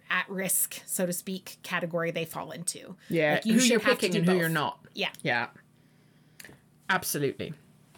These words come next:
Speaker 2: Great. Okay. So, uh, I think that's it for us today. Unless you have any questions, Elise.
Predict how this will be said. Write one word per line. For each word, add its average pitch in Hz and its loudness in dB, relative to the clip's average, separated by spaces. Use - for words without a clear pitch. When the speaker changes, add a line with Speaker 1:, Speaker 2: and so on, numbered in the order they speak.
Speaker 2:
Great. - -4
Okay. 370 4
So, 233 4
uh, 190 0
I 196 4
think 196 -4
that's 190 -2
it - 0
for - -2
us - 0
today. 170 2
Unless 226 4
you 262 0
have 277 2
any 285 2
questions, 233 -2
Elise. - -4